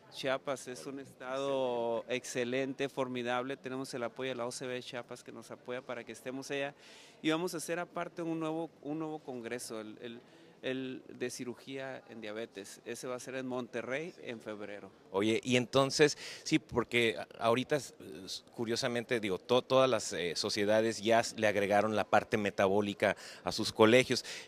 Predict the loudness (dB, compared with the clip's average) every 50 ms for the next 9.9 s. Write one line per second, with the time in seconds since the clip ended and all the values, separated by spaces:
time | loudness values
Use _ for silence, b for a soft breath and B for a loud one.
0 | B 4 8 8 10 10 8 6 6 4 2 0 0 0 -4 -4 -4 0 0 2
1 | 2 4 2 4 4 2 2 2 0 -2 -2 -2 -2 -2 -4 -4 -2 2 4 4
2 | 4 4 4 2 B B B B B B B -12 -8 -4 -4 0 2 2 2 4
3 | 2 0 0 2 0 0 0 0 0 0 0 0 -2 -2 -4 -4 -2 0 2 4
4 | 4 2 2 0 -4 -4 -2 0 2 2 2 2 2 2 2 0 -2 -2 0 2
5 | 2 2 2 -2 -4 -4 -4 -6 0 0 0 0 0 -2 -4 -2 -2 -2 -2 2
6 | 2 2 4 4 2 2 0 -2 -4 -8 -6 -2 -2 -2 -2 0 2 4 4 4
7 | 4 2 0 0 -2 -2 -2 -2 2 2 4 4 4 0 -4 -6 -6 -2 0 0
8 | 0 0 0 0 0 0 2 4 4 4 4 4 2 0 0 0 0 -2 -4 -4
9 | -4 -4 -4 -4 -4 -4 -2 -2 -2 0 2 4 4 4 2 0 -4